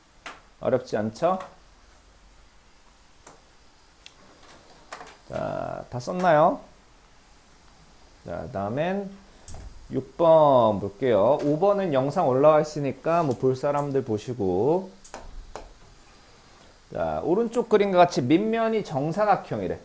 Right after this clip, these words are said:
자, 이 사각뿔대의 밑면은 두 개가 있지. 얘와 얘인데 둘 다 정사각형이래요.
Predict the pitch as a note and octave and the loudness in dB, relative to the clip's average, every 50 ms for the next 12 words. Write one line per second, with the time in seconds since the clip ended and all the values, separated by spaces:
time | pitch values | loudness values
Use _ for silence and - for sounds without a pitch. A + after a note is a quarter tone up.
0 | - _ - B2 G#2 G2 F2 D#2 - - - _ - - D3 D#3 D#3 D#3 D#3 D#3 | -16 _ -4 -2 0 0 0 0 -4 -8 -20 _ -6 -2 0 2 2 4 4 4
1 | D#3 D3+ D3 D3 D3 C#3+ C#3 - - D#3+ D#3+ F3 A3 A#3 A3+ A3+ B3 A#3 A3+ A#3 | 4 4 4 4 2 2 0 -2 0 2 4 6 6 6 6 4 0 -2 -2 0
2 | - A3 G#3 G3+ G#3 F#3+ C#3+ C3 C3 D3 D3+ D3+ D3+ D#3+ D#3 C#3+ - - D3 C#3+ | 2 4 6 8 6 6 6 4 2 0 2 2 2 2 0 -2 -4 -4 -2 0
3 | F#3+ G#3 G3 D#3 A2+ - - - A#2 G#2+ G#2+ B2 C3+ B2 F2+ D2 - - - - | 0 2 2 2 2 0 -2 -6 -4 -2 -2 0 -2 -2 -4 -6 -10 -14 -20 -20
4 | - - - - - - - - - G#2 G2+ G#2+ A#2 C#3 D#3 D#3+ B2+ G#2+ G2+ G#2 | -20 -20 -20 -20 -20 -20 -20 -14 -6 -4 -2 0 2 2 2 2 2 0 0 -2
5 | A2+ A#2+ D3+ D#3+ D#3 - - D#3+ D3+ D3 D3 D3 F3+ G3 G#3 G3 - D3+ B2+ C#3+ | -2 -2 -2 -2 -4 -4 -4 -2 -2 0 2 4 4 4 4 2 -2 -6 -6 -6
6 | D#3+ D#3+ F#3+ F#3+ F3 D3+ - - - C3 A2 G2+ F#2 F2 E2+ E2+ F2 G2 A#2+ D#3 | -4 -2 0 0 2 0 0 -2 -6 -6 -4 -2 -2 -2 0 0 0 0 -2 -2
7 | F#3+ B3+ | -4 -6